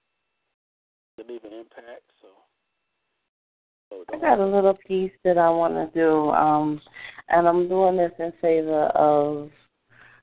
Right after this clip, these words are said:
Speaker 2: a friend of mine, uh, my best friend. I kinda spoke, um, about her last show, um, that she's a cancer survivor. She's actually listening in.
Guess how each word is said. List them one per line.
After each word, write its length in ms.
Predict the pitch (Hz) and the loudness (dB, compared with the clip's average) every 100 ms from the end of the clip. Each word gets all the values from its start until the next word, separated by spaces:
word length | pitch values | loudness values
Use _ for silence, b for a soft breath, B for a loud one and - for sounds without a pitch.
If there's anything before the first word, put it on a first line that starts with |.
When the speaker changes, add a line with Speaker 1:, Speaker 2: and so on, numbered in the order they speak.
| - | -6
Speaker 2:
a 100 | 175 | -4
friend 260 | 185 190 175 | 2 2 2
of 80 | 165 | 0
mine, 380 | 156 160 190 - | 0 0 -2 0
uh, 200 | 165 160 | 4 4
my 200 | 165 165 | 4 0
best 240 | 160 160 - | 0 -4 -2
friend. 200 | 160 156 | -2 0
I 100 | 156 | -2
kinda 340 | 165 156 151 - | -2 -2 -2 -4
spoke, 280 | 156 147 - - | -2 -2 0 2
um, 320 | 147 147 - | 2 0 -4
about 440 | 151 151 147 151 | -2 2 2 2
her 260 | 160 143 143 - b b b b - | 0 -2 -2 -10 b b b b -2
last 460 | 170 165 160 160 - | 4 4 4 0 -8
show, 440 | 156 147 147 147 - | -4 -2 -2 -4 -4
um, 520 | - 151 147 151 151 - | -4 -4 -4 -8 -12 -10
that 380 | 156 156 156 - - | -4 -4 -4 -8 -8
she's 200 | 156 156 | -8 -8
a 40 | |
cancer 460 | - 165 156 156 160 - | -4 -2 -2 -2 -8 -4
survivor. 500 | 156 151 151 156 160 | 0 2 0 -2 -6
She's 120 | 175 | -2
actually 420 | 170 160 - 180 180 | -2 -2 -4 -4 -2
listening 480 | 165 - 175 180 | -4 -4 -4 -2
in. 280 | - 160 180 | -2 -4 -6